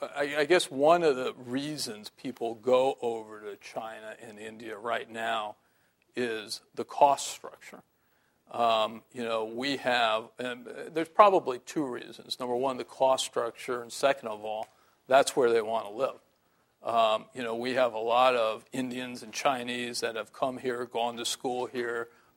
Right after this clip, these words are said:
go, uh, started, been involved in companies here, but want to live back home. And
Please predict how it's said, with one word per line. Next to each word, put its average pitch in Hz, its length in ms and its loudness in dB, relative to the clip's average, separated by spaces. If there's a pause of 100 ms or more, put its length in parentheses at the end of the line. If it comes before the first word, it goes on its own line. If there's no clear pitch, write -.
go, 143 100 0
uh, 117 280 -4
started, 120 460 2 (240)
been 123 160 -2
involved 117 420 2
in 110 100 -6
companies 120 560 -2
here, 117 380 -2 (300)
but 120 180 -4
want 123 260 2
to 117 40 0
live 131 400 4 (360)
back 117 320 -4
home. - 240 2 (680)
And 120 480 2